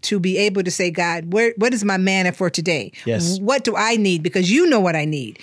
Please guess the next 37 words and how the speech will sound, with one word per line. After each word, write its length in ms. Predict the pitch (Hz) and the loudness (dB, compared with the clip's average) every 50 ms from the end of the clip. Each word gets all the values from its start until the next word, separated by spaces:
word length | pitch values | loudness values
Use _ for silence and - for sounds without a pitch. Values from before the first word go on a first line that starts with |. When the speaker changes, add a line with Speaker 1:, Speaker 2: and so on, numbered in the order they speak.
| - - - | -20 -12 -6
Speaker 1:
You, 180 | 160 165 214 269 | -2 0 0 0
you 220 | - 202 214 240 233 | 0 0 2 2 2
know, 100 | 208 185 | 2 2
we 160 | 185 339 453 427 | 2 2 2 4
may 120 | 330 269 | 2 2
not 180 | 226 214 196 190 | 2 2 2 2
know 100 | 202 196 | 2 0
what 120 | 185 185 | 0 0
we 100 | 180 185 | 0 0
need, 160 | 185 190 190 170 | 2 2 2 0
but 100 | 180 160 | 0 -2
God 320 | 180 202 262 311 370 370 247 | 0 -2 -2 0 -2 0 0
knows 260 | 196 175 160 151 151 | 2 2 2 0 0
what 100 | 156 143 | -2 -2
we 100 | 147 147 | -2 -4
need. 320 | 147 143 131 110 110 135 | -4 -4 -6 -8 -6 -4
Speaker 2:
You 80 | 180 220 | -2 -2
talked 320 | 220 - 247 247 233 233 226 | -2 -2 -4 -4 -2 -2 -2
about 380 | 190 139 135 143 135 127 117 | -2 0 0 0 0 0 0
being 320 | 113 131 127 123 113 110 107 | 0 0 2 2 0 0 -2
tuned 500 | - - - 156 139 113 107 101 95 - - | -2 -2 0 2 2 2 2 2 0 -2 -2
in. 340 | - 123 110 101 98 - 185 | 0 0 2 2 0 -2 -4
Speaker 1:
Mm-hmm. 260 | 185 160 180 180 180 196 - _ _ _ _ _ _ _ _ _ _ _ _ - - - - - - - - - - - _ _ _ - | -6 -4 -4 -4 -4 -6 -8 _ _ _ _ _ _ _ _ _ _ _ _ -20 -20 -20 -20 -20 -20 -20 -20 -20 -20 -20 _ _ _ -4
Speaker 2:
I 120 | - 175 208 | -2 -2 -2
think 460 | - _ - 233 226 214 - - 139 | -4 _ -2 0 0 0 -2 -2 0
that 300 | 160 156 147 127 120 120 127 | 0 0 0 0 -2 -2 2
there 380 | 151 156 147 143 139 135 - - - | 2 4 4 2 2 0 -2 -2 -2
is 560 | 143 135 127 127 123 117 113 113 107 - - _ _ | 0 2 4 4 4 4 2 2 0 -4 -8 _ _
also 760 | - 139 147 165 180 165 - - - 143 127 110 107 107 107 - - | -2 0 0 0 0 -2 -4 -4 -2 0 0 2 2 0 -2 -2 -2
a 160 | 143 127 123 117 | 0 2 2 4
need 400 | 113 117 135 139 135 127 117 - | 4 4 4 4 4 2 0 0
for 240 | - 113 110 107 117 | -2 0 0 2 2
us 160 | 113 107 - - | 0 0 -2 -4
to 120 | - 98 | -6 -6
tune 460 | - - - 147 127 110 104 95 87 - - | -4 -4 -2 0 0 2 2 0 -2 -2 -4
out. 420 | 123 113 - - - _ _ - - | -6 -6 -6 -6 -12 _ _ -12 -8
Speaker 1:
Mm, 680 | 165 165 175 175 170 170 165 156 143 135 123 117 113 | -6 -4 -4 -4 -4 -4 -4 -4 -4 -4 -6 -8 -10